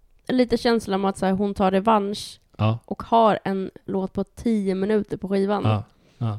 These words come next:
Speaker 1: Som hon inte fick för sitt skivbolag innan för att det var för långt.
Speaker 2: Ja, men exakt. Det är ju, det är ju generellt, det är ju så här, tycker jag, man ska uppleva, eh, Red.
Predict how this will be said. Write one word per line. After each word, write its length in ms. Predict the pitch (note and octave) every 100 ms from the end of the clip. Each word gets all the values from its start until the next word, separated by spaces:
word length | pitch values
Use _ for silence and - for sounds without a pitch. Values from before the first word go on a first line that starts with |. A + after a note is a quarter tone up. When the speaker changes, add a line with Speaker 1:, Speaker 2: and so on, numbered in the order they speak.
| -
Speaker 1:
Som 140 | A3
hon 100 | G#3
inte 160 | G3+ G3
fick 340 | G#3 - -
för 140 | - F#3+
sitt 200 | F3+ -
skivbolag 480 | F#3+ F3+ F#3 F#3
innan 320 | F#3+ F#3 F#3+ F#3
för 80 |
att 80 | F3
det 60 | E3+
var 140 | E3+
för 80 | F3
långt. 80 | F3
Speaker 2:
Ja, 200 | G#2+ A#2
men 140 | B2 B2
exakt. 360 | A2+ A#2+ - -
Det 160 | G#2
är 60 | A2+
ju, 180 | A#2 A#2
det 100 | A2+
är 40 |
ju 280 | A#2 A#2 A2+ - _ _ _ _ _ - C3+
generellt, 440 | B2+ A#2+ C#3+ -
det 100 | A2+
är 40 | A#2+
ju 180 | A#2+
så 100 | G#2+
här, 460 | G2+ G#2+ A#2+ B2 C3 -
tycker 320 | - G#2+ - F#2+
jag, 120 | F2+
man 100 | F#2
ska 140 | G#2+
uppleva, 600 | G2+ - G2 G2+ A#2 G#2+ - _ _ -
eh, 200 | A2+ G2+
Red. 300 | G2 F#2